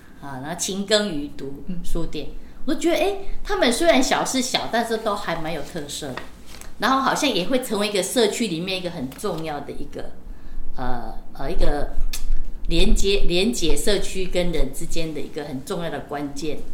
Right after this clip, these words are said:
Speaker 1: 那我就，我们两个就说，好，那我们现在想要开书店的话，那从哪里开始呢？因为从来没有经验，也是第一次。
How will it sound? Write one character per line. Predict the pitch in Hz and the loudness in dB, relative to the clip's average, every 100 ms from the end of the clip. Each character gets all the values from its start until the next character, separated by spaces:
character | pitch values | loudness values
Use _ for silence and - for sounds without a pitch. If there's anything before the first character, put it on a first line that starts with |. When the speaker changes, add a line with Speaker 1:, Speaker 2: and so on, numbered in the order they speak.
| - - - - - - - | -2 -2 -2 -8 -10 -12 -10
Speaker 1:
那 | 202 175 | -6 -6
我 | 143 | -8
就， | - 180 156 147 | -8 -6 0 0
我 | 147 | -2
们 | 156 | -4
两 | 143 131 | -4 -4
个 | 147 | -6
就 | 131 | -8
说， | 151 147 160 - | -8 -10 -12 -14
好， | - - 165 | -12 -10 -8
那 | 214 | -8
我 | 175 | -8
们 | 156 151 - - - - | -8 -10 -8 -4 -4 -4
现 | 240 226 | -4 -2
在 | 226 | -2
想 | - 170 | -2 -2
要 | |
开 | - 220 | -2 -2
书 | 202 214 | -2 0
店 | 208 190 | 4 6
的 | 165 156 | 6 4
话， | 170 175 | 2 -2
那 | 233 | -6
从 | 233 175 165 | -4 -6 -6
哪 | 185 | -6
里 | 180 | -8
开 | - 175 | -8 -6
始 | 196 - 135 | -6 -6 -8
呢？ | 131 - - - - | -2 0 2 2 2
因 | 220 | 0
为 | 240 | -2
从 | 185 190 | -2 -4
来 | 151 | -4
没 | 170 156 | -4 0
有 | 220 | 0
经 | 214 196 175 | 0 -4 -4
验， | 190 170 151 | -6 -6 -6
也 | |
是 | 143 185 | -6 -6
第 | - 170 | -4 -4
一 | 147 | -4
次。 | 151 - 143 | -4 -6 -4